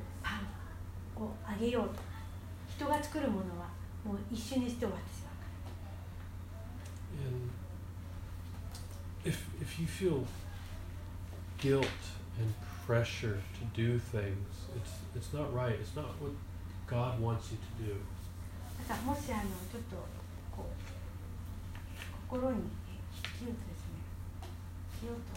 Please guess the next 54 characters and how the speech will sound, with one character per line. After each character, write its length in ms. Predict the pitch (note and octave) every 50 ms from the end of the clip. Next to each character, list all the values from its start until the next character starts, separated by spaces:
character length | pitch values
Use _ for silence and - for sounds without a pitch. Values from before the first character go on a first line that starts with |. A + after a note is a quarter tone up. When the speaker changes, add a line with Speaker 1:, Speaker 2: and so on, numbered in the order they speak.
| - - -
Speaker 1:
な 80 | G#3+
ん 40 | G#3+
て 1200 | A3 G#3 G#3 - - - - - - - - - - - - - - - - - - - - - G#3+
い 720 | - - - - - - - D#3+ D#3 - - - - D#4+
う 80 | E4 D#4+ -
の？ 60 | A4 -
Speaker 2:
<laughs> 160 | - - - - - - - - - - - - - - -
So, 140 | E3+ D#3 D3+
I'll 120 | D#3 D3+ -
tell 160 | - F3 D#3
a 40 | C#3+
story. 360 | C#3 F#3+ E3+ C3+ - - -
Speaker 1:
<laughs> 40 | -
す 60 | B3+
み 60 | A3+
ま 0 |
せ 0 |
ん。 80 | G3 E3+ E2+ - - - -
Speaker 2:
I'll 100 | - -
tell 160 | - F3 E3+
a 40 | G#3+ -
story. 240 | - E3 C#3 G#2+ G2
Speaker 1:
や 40 | G2+
っ 40 | - - - -
と 80 | - - - -
そ 80 | - C#3+
う。 20 |
Speaker 2:
So, 220 | C3 B2+ B2 A#2+ B2+
I 120 | B2+ B2+
heard 340 | A#2 C#3+ D3 D3 D3 D3 C#3+ - - - - C3+
this 160 | C3+ B2+ A#2
story 480 | - - - - C#3 B2+ B2+ C3 B2+ A#2 A#2+ A#2
about 220 | A2+ A2+ A2+ A2+ A2+
a 40 | A2 - - -
church 640 | - - F3+ D3+ C#3 C3 - - - - - - - - - - - - -
that 200 | - A#2+ A#2+ A#2+ -
asked 300 | C3 C3+ C#3+ - - -
for 120 | - A#2+ G#2+ - - - -
pledges 400 | D3+ D3+ D3+ C3+ B2+ A#2+ A2 A2
at 120 | G#2+ -
the 60 | - A2 A2+
beginning 300 | A2 A#2 A#2 A#2+ A#2 A2+
of 100 | G2 G2
the 60 | G2+
year. 200 | G2+ G2 G2+ G2 G2 - - - - - -
Speaker 1:
は 120 | - G#3 G3+
い。 40 | - - - - - - - - -
あ 20 | G#3
の、 80 | G3 F#3 F#3 F#3 - - - -
私、 420 | G#3 G#3+ - B3+ A#3+ B3 B3 A#3+
ち 120 | - - -
ょ 20 |
っ 20 |
と、 60 | -